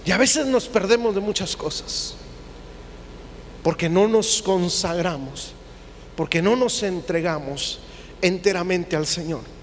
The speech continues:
A veces nos perdemos de muchas bendiciones porque queremos retener los recursos. La Biblia dice: "Hay quienes retienen más de lo que es justo", dice la Biblia,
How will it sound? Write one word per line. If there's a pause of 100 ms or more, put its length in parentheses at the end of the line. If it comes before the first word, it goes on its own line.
(300)
A
veces
nos
perdemos
de
muchas
bendiciones (580)
porque
queremos
retener
los
recursos. (280)
La
Biblia
dice: (300)
"Hay (260)
quienes (260)
retienen
más
de
lo
que
es
justo",
dice
la
Biblia,